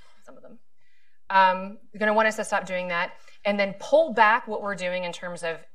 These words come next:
uh, modernizing our nuclear deterrent, specifically to counter, to, to counter Russia. Those are just three of them. And then you've got Syria and all kinds of other problems, you know.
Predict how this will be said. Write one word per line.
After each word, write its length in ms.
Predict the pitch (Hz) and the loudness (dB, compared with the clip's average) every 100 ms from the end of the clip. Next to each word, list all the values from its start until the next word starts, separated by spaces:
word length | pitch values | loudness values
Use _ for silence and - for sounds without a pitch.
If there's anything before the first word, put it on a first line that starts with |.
| - | 6
uh, 320 | 180 160 156 - | 8 8 4 -4
modernizing 880 | 180 185 185 208 220 196 185 180 190 | 0 4 6 6 4 0 -2 -4 -6
our 100 | 180 | -6
nuclear 320 | 165 165 185 | -6 -10 -10
deterrent, 640 | 180 185 - 302 170 - | -10 -8 0 2 2 -4
specifically 640 | - - 196 220 214 214 214 | -18 -12 -10 -8 -6 -6 -6
to 100 | 214 | -12
counter, 640 | - 156 170 190 208 - - - | -10 -10 -6 -6 -6 -10 -18 -14
to, 160 | 156 | -14
to 100 | - | -14
counter 340 | 175 156 160 202 | -10 -10 -8 0
Russia. 460 | 294 311 156 - - - - | 0 0 -6 -8 -14 -12 -6
Those 120 | 330 | -6
are 60 | |
just 220 | 339 - - | -6 -10 -10
three 280 | 226 320 | -10 -6
of 100 | 320 | -4
them. 160 | 147 - | -6 -6
And 80 | 196 | -4
then 80 | 262 | -2
you've 100 | 269 | -2
got 140 | 240 | -4
Syria 480 | - 233 233 240 226 | -6 -4 0 2 2
and 100 | 214 | 2
all 120 | 208 | -2
kinds 240 | - 202 | -4 -6
of 40 | 180 | -4
other 140 | 175 | -6
problems, 580 | - 160 147 - 139 - | -4 -2 -2 -6 -14 -14
you 100 | 170 | -8
know. 180 | 165 | -8